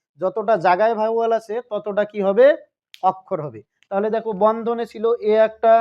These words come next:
ও একটা, তাহলে এখানে এক জায়গায় ভাওয়াল, এখানে এক জায়গায় ভাওয়াল, তাহলে অক্ষর কয়টা, দুইটা। বিশ্ব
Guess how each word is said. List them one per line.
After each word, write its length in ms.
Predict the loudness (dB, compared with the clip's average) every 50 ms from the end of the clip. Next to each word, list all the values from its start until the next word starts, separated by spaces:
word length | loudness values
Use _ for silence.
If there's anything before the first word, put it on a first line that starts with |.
| 2 -4 _ _ _ _ _
ও 80 | 0 2 2
একটা, 340 | 2 2 -2 -10 _ -14 -14 -14 _ _ _ _
তাহলে 200 | -10 -8 -6 -6 -6 -6
এখানে 260 | -4 -4 -4 -2 0 2 2
এক 60 | 2 2 0
জায়গায় 240 | -2 0 2 2 2 4
ভাওয়াল, 280 | 2 4 4 2 0 0 -4
এখানে 280 | -8 0 0 2 4 4
এক 120 | 2 2 2
জায়গায় 200 | 0 0 0 0 -2
ভাওয়াল, 180 | -2 -4 -4 -4
তাহলে 200 | -2 -2 2 2
অক্ষর 260 | 2 2 0 -6 -10 -2
কয়টা, 260 | -2 0 4 4 4 4 2 -2 _ _ _ _
দুইটা। 360 | -10 -8 -8 -8 -8 -10 -12 -12 -12 _ _ _ _
বিশ্ব 480 | -6 -4 -4 -4 -4 -6 -14 -16 -8 -4